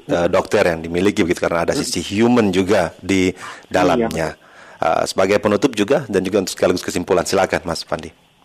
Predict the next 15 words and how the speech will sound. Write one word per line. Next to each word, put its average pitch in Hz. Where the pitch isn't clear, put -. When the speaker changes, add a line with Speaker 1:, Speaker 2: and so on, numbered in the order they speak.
Speaker 2:
Ya, -
terima 101
kasih. 104
Jadi, 147
eh, 151
teknologi 147
virtual 151
reality, 147
augmented 135
reality 139
yang 120
disebut 110
metaverse 127
itu 143
awalnya 131